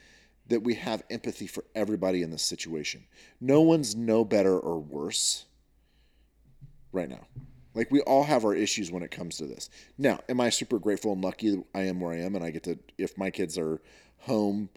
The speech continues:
part of the time and go to school part of the time, um,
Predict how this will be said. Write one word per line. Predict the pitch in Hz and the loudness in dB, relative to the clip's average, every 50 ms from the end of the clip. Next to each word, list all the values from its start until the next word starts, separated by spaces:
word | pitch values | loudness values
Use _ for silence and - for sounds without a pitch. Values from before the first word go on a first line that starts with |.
| - _ _ _ _ - | -20 _ _ _ _ -8
part | - - 123 113 113 | -2 0 2 2 2
of | 98 | 0
the | 110 | -2
time | 95 - 117 98 101 101 104 | -2 -2 -4 -4 -4 -4 -4
and | 101 92 | -4 -2
go | 101 95 | -2 -2
to | 95 | -2
school | - - - 120 117 | -2 -4 -2 -4 -4
part | 101 - 123 117 123 | -4 -2 -2 -2 -2
of | 120 | -2
the | - | -4
time, | 135 127 131 139 143 143 - _ - - _ _ _ _ _ _ _ _ _ _ _ _ _ _ _ _ _ _ _ _ _ _ - | -8 -8 -8 -8 -8 -10 -12 _ -20 -20 _ _ _ _ _ _ _ _ _ _ _ _ _ _ _ _ _ _ _ _ _ _ -14
um, | - 92 85 78 69 | -12 -12 -12 -12 -14